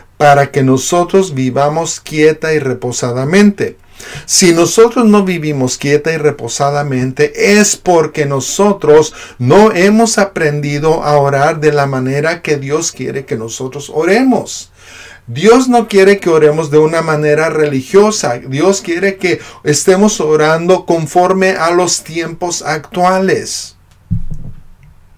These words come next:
Por eso estos hombres pseudo cristianos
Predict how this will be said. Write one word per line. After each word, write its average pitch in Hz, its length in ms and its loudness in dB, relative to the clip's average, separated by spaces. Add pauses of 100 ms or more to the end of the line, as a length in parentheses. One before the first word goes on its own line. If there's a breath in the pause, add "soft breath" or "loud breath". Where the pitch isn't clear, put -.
(840 loud breath)
Por 127 240 4
eso 208 400 6
estos 190 400 0
hombres 147 760 2 (120)
pseudo 185 760 2
cristianos 143 1120 -6